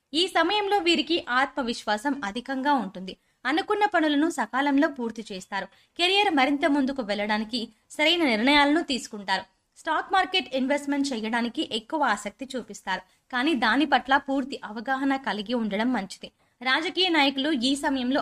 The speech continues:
అనుకూలమైన ఫలితాలను పొందుతారు. ప్రజాదరణ కోసం చేసే సేవా కార్యక్రమాలన్నీ కూడా ఫలిస్తాయి అని చెప్పవచ్చు. ప్రజల కోసం ఎక్కువగా ఆలోచించి మంచి పనులను చేయడం వల్ల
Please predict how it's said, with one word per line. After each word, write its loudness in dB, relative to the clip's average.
అనుకూలమైన 0
ఫలితాలను -4
పొందుతారు. -6
ప్రజాదరణ 4
కోసం 0
చేసే 0
సేవా -2
కార్యక్రమాలన్నీ 0
కూడా 2
ఫలిస్తాయి -6
అని -4
చెప్పవచ్చు. -12
ప్రజల 2
కోసం 0
ఎక్కువగా 0
ఆలోచించి -2
మంచి 2
పనులను 0
చేయడం -4
వల్ల -2